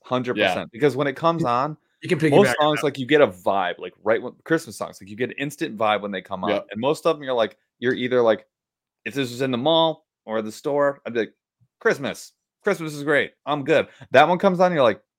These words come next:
Speaker 1: "Next.
Speaker 2: You throw
Speaker 1: Please,
Speaker 2: up.
Speaker 1: God, next."
Speaker 2: <laughs>
Speaker 1: Like, it's got, it just drags. It freaking
Speaker 2: Yeah.
Speaker 1: drags.
Speaker 2: It's the worst.
Speaker 3: Yeah, there's nothing to the song. It's, oh,
Speaker 2: It's
Speaker 1: No.
Speaker 2: on
Speaker 3: Feliz Nav-,
Speaker 2: repeat.
Speaker 3: it's like Feliz Navidad too. There's no meat to that song whatsoever.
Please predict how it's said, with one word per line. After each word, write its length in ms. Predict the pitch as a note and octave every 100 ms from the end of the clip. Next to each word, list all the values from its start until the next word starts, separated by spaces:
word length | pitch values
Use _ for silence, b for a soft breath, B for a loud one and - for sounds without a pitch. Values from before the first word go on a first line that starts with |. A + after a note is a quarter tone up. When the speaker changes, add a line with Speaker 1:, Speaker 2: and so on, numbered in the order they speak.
| _ _
Speaker 1:
"Next. 420 | F#2 F#2 F#2 G2
Speaker 2:
You 220 | - - G#2+
throw 220 | G2+ G2
Speaker 1:
Please, 160 | A2+ G2+
Speaker 2:
up. 100 | -
Speaker 1:
God, 420 | F#2 F2+ F2 F#2+
next." 380 | F2+ E2+ - -
Speaker 2:
<laughs> 60 | A2
Speaker 1:
Like, 240 | G#2+ C#3+ C3+
it's 220 | C#3 -
got, 220 | E3+ B2+
it 80 | D3+
just 200 | G3+ -
drags. 640 | F#2 F2+ F2 D#2+ E2+ - -
It 80 | _
freaking 160 | A#2
Speaker 2:
Yeah. 160 | G#2 F2
Speaker 1:
drags. 360 | C#2 D2+ _ _ _ A#2
Speaker 2:
It's 140 | A2
the 100 | A2
worst. 520 | F#2 F2+ F2 F2 - -
Speaker 3:
Yeah, 160 | A#2+
there's 140 | C3 C3+
nothing 340 | F#3 G3 -
to 260 | - D3 C#3+
the 120 | B2
song. 380 | - A#2+ F2+ F2+
It's, 180 | F#2+ -
oh, 220 | D#3 D#3 B2+
Speaker 2:
It's 140 | G#3
Speaker 1:
No. 80 | A3
Speaker 2:
on 160 | D#3 A#2
Speaker 3:
Feliz 180 | B2+ E3+
Nav-, 160 | G#3+
Speaker 2:
repeat. 240 | G#3 E3 - -
Speaker 3:
it's 120 | -
like 100 | A#3
Feliz 360 | A#3 G3+ G#3+ G#3
Navidad 480 | G3 F#3+ E3 E3 C#3+
too. 120 | F3
There's 160 | C#3+ B2+
no 160 | D3+ E3+
meat 340 | F3 F3+ -
to 80 | D3+
that 180 | C#3 -
song 240 | C#3+ C3+
whatsoever. 560 | C3 C3 C3 B2+ F#2+